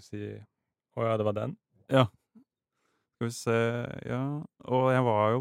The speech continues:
Speaker 2: veldig nære, og jeg vet jo dette egentlig. Ehm,
Speaker 1: Du får ikke poeng.
Speaker 2: finsk-ugriske språkgruppen, åh, det var, og kan ikke du også si sånn at du sier svaret så fort du klarer etter meg, og så sier du, «Ja, selvfølgelig», liksom,
Speaker 1: Ja.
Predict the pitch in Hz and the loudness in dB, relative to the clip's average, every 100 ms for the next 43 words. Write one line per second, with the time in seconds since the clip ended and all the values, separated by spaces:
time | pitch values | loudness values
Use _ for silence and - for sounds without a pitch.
0 | 143 147 139 113 110 110 127 147 143 113 | -2 -2 0 0 -2 -2 0 2 2 0
1 | 104 104 117 123 127 131 123 113 95 90 | -2 -2 0 0 0 0 0 0 -2 -4
2 | - 143 - 117 104 95 101 131 147 156 | -2 -2 0 0 0 -4 -6 0 2 0
3 | 143 - _ - 104 107 107 107 107 107 | -4 -20 _ -6 -2 0 2 0 0 -2
4 | 104 104 107 101 - - 165 143 214 _ | -2 -4 -6 -8 -14 -6 -4 -4 -8 _
5 | - 127 110 - - 117 107 113 110 131 | 0 2 2 0 -4 -4 -2 -2 -2 -6
6 | - 131 113 101 107 - - 120 123 123 | -8 -2 0 0 -6 -8 -8 -4 -4 -4
7 | 123 - 113 _ - 117 110 113 113 113 | -6 -8 -8 _ -6 -4 -2 -2 0 0
8 | 113 113 - 127 120 107 110 104 117 - | -2 -4 -4 -2 -2 -2 -2 -2 -6 -6
9 | 110 104 107 98 98 _ - 107 107 110 | -4 -2 -2 -2 -6 _ -6 -4 -2 -2
10 | 117 98 95 104 95 90 95 98 _ - | -2 -2 -2 -2 -2 -2 -4 -4 _ -16
11 | - 110 104 - 101 101 - 98 92 90 | -6 -6 -4 0 0 0 -4 -6 -4 -6
12 | - 107 110 101 107 113 113 113 110 95 | -8 -6 -2 -2 -4 -6 -6 -4 -4 -4
13 | 92 92 101 104 | -10 -8 -6 -6